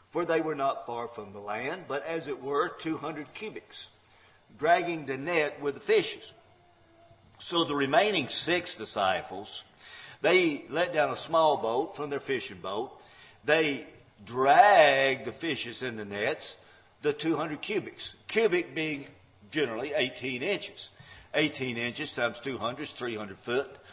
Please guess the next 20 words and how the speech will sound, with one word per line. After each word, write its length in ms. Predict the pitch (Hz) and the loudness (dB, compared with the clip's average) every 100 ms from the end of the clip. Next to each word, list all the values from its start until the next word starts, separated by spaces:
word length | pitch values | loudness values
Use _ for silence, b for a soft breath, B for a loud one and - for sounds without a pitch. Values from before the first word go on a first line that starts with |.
| B B | B B
three 360 | - 135 131 113 - - _ | -4 -2 -2 -4 -12 -20 _
feet 260 | 127 127 120 - | -4 -2 -4 -2
in 220 | 107 101 | -2 -2
a, 260 | 95 92 | -4 -6
uh, 120 | 85 85 90 | -8 -10 -2
yard, 380 | 107 110 127 151 - | 2 4 4 0 -10
one 180 | 113 117 | -6 -6
hundred 340 | 98 127 101 | -4 -8 -8
yards. 600 | 156 170 135 - - - - _ _ _ _ B B B B | -4 -4 -6 -14 -12 -10 -12 _ _ _ _ B B B B
So 460 | - 151 143 127 - - - | 0 4 4 2 -10 -18 0
they 480 | 147 175 156 143 113 - - _ _ _ _ _ _ _ _ _ _ _ _ | 2 4 2 -2 -8 -18 -20 _ _ _ _ _ _ _ _ _ _ _ _
come 180 | 151 160 | -2 -2
ashore, 480 | 127 - 151 104 - - _ _ _ B B B B - | -2 -2 -4 -6 -14 -20 _ _ _ B B B B -10
dragging 420 | - 151 156 135 117 | 4 6 6 4 -4
the 60 | |
fish 600 | 110 170 139 101 - - - | -4 -2 0 -2 -8 -14 -10
that 160 | 117 117 | -6 -2
they 100 | 107 | -2
had 140 | 95 | -4
caught. 460 | - 113 - - | -4 -4 -6 -14